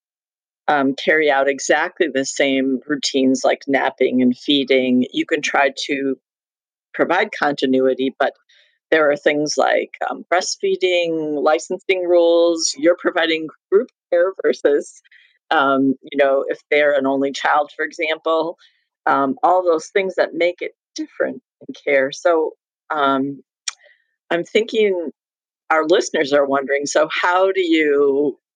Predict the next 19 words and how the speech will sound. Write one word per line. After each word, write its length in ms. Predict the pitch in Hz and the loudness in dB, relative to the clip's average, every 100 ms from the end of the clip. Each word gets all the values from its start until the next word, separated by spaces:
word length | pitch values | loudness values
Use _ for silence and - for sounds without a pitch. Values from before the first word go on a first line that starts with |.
| - - - | -12 -6 0
help 300 | 277 311 - | 0 0 -2
with 140 | 220 - | -2 0
that 180 | 139 - | 0 -2
continuity, 800 | - 139 - 139 131 131 131 131 - | -6 -6 -2 0 2 2 0 0 0
especially, 720 | 180 190 269 269 - 233 220 233 _ _ - | -2 0 -4 -4 -4 -6 -8 -20 _ _ 2
well, 140 | 196 | 2
and 120 | 185 | 4
you 80 | 202 | 0
can 120 | 208 | -2
talk 180 | 196 165 - | -2 -4 0
about 260 | 151 - - | -2 -2 -6
two 200 | 208 202 - | -8 -4 -2
questions. 320 | 139 - 135 | -4 -6 -8
How 160 | - 156 | -4 -2
do 80 | |
you 80 | 180 | -2
help 180 | 196 165 | -2 -4
with 100 | 165 | -2
that 120 | - | 0